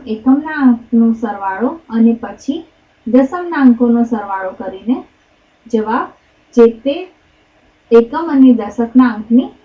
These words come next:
નીચે લખવાનો રહે છે. એટલે કે અહીં સૌપ્રથમ એકમના અંકનો સરવાળો કરવાનો છે. છ વત્તા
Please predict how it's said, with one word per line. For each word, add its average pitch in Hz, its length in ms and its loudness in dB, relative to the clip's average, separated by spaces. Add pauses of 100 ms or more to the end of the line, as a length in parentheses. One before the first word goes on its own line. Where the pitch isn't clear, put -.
નીચે 254 320 6
લખવાનો 208 500 -10
રહે 180 140 -16
છે. - 200 -20 (640)
એટલે 262 320 -2
કે 370 120 -10
અહીં 254 400 2 (600)
સૌપ્રથમ 285 680 -2
એકમના 277 460 0
અંકનો 247 400 4
સરવાળો 208 440 -6
કરવાનો 175 440 -14
છે. - 200 -20 (320)
છ - 200 -8 (280)
વત્તા 240 560 -6